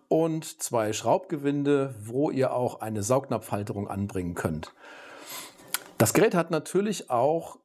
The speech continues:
Wi-Fi und Bluetooth L E Verbindung, somit könnt ihr auch die Verbindung zu euren Navigations-Apps herstellen.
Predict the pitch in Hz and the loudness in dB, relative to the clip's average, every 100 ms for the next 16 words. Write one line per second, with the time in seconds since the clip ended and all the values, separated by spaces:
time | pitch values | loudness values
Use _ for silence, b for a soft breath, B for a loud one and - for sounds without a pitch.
0 | - 101 151 185 185 190 - 120 110 104 | -10 0 0 4 2 2 0 -4 -4 0
1 | 120 170 170 139 131 - 107 127 196 180 | 2 2 2 0 0 -2 0 2 4 2
2 | 165 156 156 143 139 131 131 - 143 147 | 2 2 2 0 0 -2 -2 -2 -2 0
3 | 143 123 - 113 117 117 - 113 113 - | 2 2 0 -2 -2 -4 -2 -2 -4 -4
4 | - 107 165 160 143 - 123 123 113 110 | -2 0 2 0 0 0 0 0 0 0
5 | 104 101 101 151 170 170 143 - 143 135 | 0 -2 2 2 2 0 -2 -2 -2 -2
6 | - 127 131 143 | -2 0 0 -4